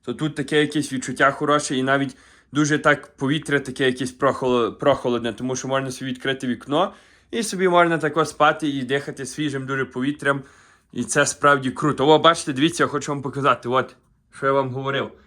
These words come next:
Бачите, летить вертоліт? Я вам зближу ще трошки. Бачите, вертоліт прилітає якраз? І тут ще є така ванна, бачите, з туалетом і фактично зі всім. Тобто, в принципі, непогано, круто.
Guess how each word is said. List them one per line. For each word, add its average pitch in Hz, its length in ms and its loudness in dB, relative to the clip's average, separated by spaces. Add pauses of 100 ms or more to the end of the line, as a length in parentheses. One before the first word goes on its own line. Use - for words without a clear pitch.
(360)
Бачите, 147 340 -2
летить 214 480 -2 (640)
вертоліт? 170 600 -6 (460)
Я 120 120 -6
вам 131 140 -6
зближу 120 400 -8
ще 117 120 -14
трошки. 107 360 -14
Бачите, 147 300 -6
вертоліт 196 460 -8
прилітає 202 500 -4
якраз? 214 400 -8 (1900)
І 202 160 -2
тут 180 240 -2
ще 165 140 -2
є 151 140 2
така 139 280 0
ванна, 110 360 2
бачите, 98 460 -6 (480)
з - 140 -20
туалетом 143 760 2 (480)
і 117 320 -2
фактично 123 580 -6
зі 110 120 -8
всім. 107 360 -6
Тобто, 107 260 -6
в - 60 -10
принципі, 135 440 -2
непогано, 127 560 2
круто. 143 480 0